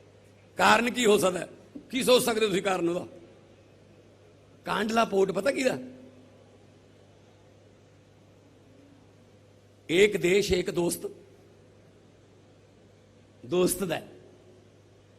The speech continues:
ਉਹਦੇ ਵਿੱਚ ਦੀ ਕੱਢੋ, ਟੈਕਸ ਦਿਓ ਲੈ। ਉੜੀਸਾ ਤੋਂ ਲਿਆ ਕੇ ਕੋਲਾ ਇੱਧਰ ਗੁਜਰਾਤ ਵਿੱਚ ਦੀ ਐਂ ਕੱਢੋ। ਮੈਂ ਕਿਹਾ, "ਚੱਲ ਕੋਈ ਗੱਲ ਨਹੀਂ, ਫਿਰ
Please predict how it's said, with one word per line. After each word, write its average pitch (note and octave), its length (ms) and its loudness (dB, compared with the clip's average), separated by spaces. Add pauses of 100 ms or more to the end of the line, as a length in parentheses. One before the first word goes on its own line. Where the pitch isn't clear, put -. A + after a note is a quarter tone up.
ਉਹਦੇ G3 160 0
ਵਿੱਚ F#3 220 -2
ਦੀ G3+ 120 -2
ਕੱਢੋ, F3 240 -2
ਟੈਕਸ F3 380 -4
ਦਿਓ B2+ 180 -2
ਲੈ। G#2+ 180 -8 (1040)
ਉੜੀਸਾ A3+ 400 0
ਤੋਂ G#3+ 140 -4
ਲਿਆ A3+ 200 0
ਕੇ G3+ 120 -4
ਕੋਲਾ F#3 360 -4
ਇੱਧਰ F3+ 180 -6
ਗੁਜਰਾਤ E3 380 0
ਵਿੱਚ D3+ 140 -8
ਦੀ D3 80 -6
ਐਂ C#3 140 -2
ਕੱਢੋ। G2 240 -12 (1700)
ਮੈਂ A#3+ 200 2
ਕਿਹਾ, D4 140 8
"ਚੱਲ D#4+ 180 6
ਕੋਈ D4+ 220 6
ਗੱਲ C4 140 6
ਨਹੀਂ, A#3 120 2
ਫਿਰ F#3+ 160 2